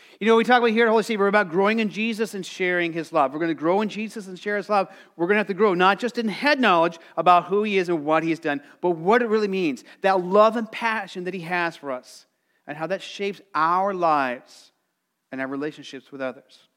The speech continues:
So I give a challenge for us as we go out this week. And this challenge is in a question, just for us to think about and how we would act on this. What is one way God's relentless love for you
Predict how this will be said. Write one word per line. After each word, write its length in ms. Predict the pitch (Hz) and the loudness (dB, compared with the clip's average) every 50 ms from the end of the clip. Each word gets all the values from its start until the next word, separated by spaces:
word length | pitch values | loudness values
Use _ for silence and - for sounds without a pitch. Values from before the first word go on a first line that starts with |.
| _ _ _ _ _ _ _ _ - _ | _ _ _ _ _ _ _ _ -20 _
So 160 | - - 170 | -6 -4 -4
I 40 | 165 | -2
give 100 | 170 185 | -2 -4
a 20 | |
challenge 480 | 180 - - 202 196 190 185 175 156 - | -8 -8 -8 -6 -4 -2 -2 -2 -2 -4
for 240 | - 151 147 143 143 151 147 - - | -6 -4 -2 0 0 0 -2 -4 -2
us 220 | 156 156 160 - 170 | -2 -2 -2 -4 -12
as 100 | 143 127 | -10 -8
we 100 | 147 147 | -8 -6
go 140 | 139 143 | -2 0
out 460 | 143 139 131 135 - - _ - - - | 2 2 0 0 -4 -10 _ -20 -16 -14
this 180 | 139 131 - | -14 -14 -14
week. 320 | - 131 131 120 117 _ _ _ _ _ - _ _ _ _ _ _ | -12 -10 -10 -10 -12 _ _ _ _ _ -20 _ _ _ _ _ _
And 100 | - 143 | -8 -8
this 140 | 147 143 - | -8 -8 -10
challenge 380 | _ - 165 151 156 156 147 135 | _ -6 -4 -4 -4 -4 -6 -6
is 60 | 143 | -8
in 100 | 147 143 | -8 -8
a 40 | 143 | -10
question, 500 | - - - 151 143 135 - - - _ _ | -8 -2 -2 -2 -2 -2 -6 -18 -20 _ _
just 200 | - 156 151 - | -18 -16 -16 -14
for 120 | _ - | _ -8
us 100 | 156 165 160 | -8 -8 -8
to 100 | - - | -14 -20
think 260 | _ _ 175 180 170 | _ _ -6 -4 -2
about 180 | 170 170 170 160 | 0 -2 -2 -2
and 80 | 147 | -4
how 220 | 131 - 151 156 170 | -10 -8 -6 -4 -4
we 180 | 175 165 151 | -4 -4 -6
would 180 | 143 143 143 147 | -8 -6 -4 -4
act 200 | 139 139 135 - | -4 -4 -4 -8
on 140 | 127 120 123 | -14 -14 -14
this. 260 | - _ - - - _ _ _ _ _ _ _ _ _ | -16 _ -20 -20 -20 _ _ _ _ _ _ _ _ _
What 180 | 160 190 247 277 | 2 4 4 4
is 140 | 254 175 | 2 -2
one 500 | 175 175 165 185 214 220 240 262 247 226 | -4 -6 -2 2 2 4 4 2 0 0
way 220 | 196 196 185 180 175 | 0 2 2 2 0
God's 480 | 160 175 180 185 190 202 208 202 - | 2 4 4 6 6 4 2 0 -2
relentless 720 | 165 156 156 147 143 151 185 214 240 247 226 233 226 - - | -4 -4 -4 -2 -2 0 0 0 0 -2 -4 -6 -6 -8 -4
love 320 | 180 185 185 190 185 185 | 0 2 2 2 0 -2
for 100 | - 175 | -6 -10
you 520 | 170 160 160 185 180 160 139 117 107 107 | -8 -6 -4 -2 0 0 0 -2 -8 -12